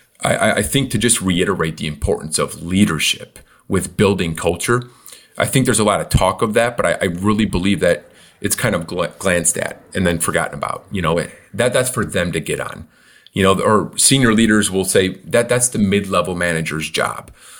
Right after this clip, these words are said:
where it's really every leader's job. If you are a people manager, that is your job, to build an environment that helps people win,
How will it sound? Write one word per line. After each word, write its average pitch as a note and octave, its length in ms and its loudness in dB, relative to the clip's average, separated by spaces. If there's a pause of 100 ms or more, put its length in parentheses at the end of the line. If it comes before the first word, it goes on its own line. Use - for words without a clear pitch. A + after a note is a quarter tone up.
(140)
where A2+ 200 6
it's G#2+ 120 -2
really E3+ 280 2
every G2+ 180 0
leader's D#2+ 300 -6
job. - 340 -4
If - 180 -6
you D3 200 2
are B2+ 120 6
a G#2 60 0
people G#2 320 -2
manager, F2 460 -2
that F2+ 420 -2
is G2+ 240 -2
your D#2+ 180 -2
job, D2+ 440 -6
to E2 80 -4
build G2+ 400 2
an G#2+ 100 2
environment E2+ 800 -2
that - 180 -4
helps - 380 -4
people G2 420 -4
win, E2+ 400 -2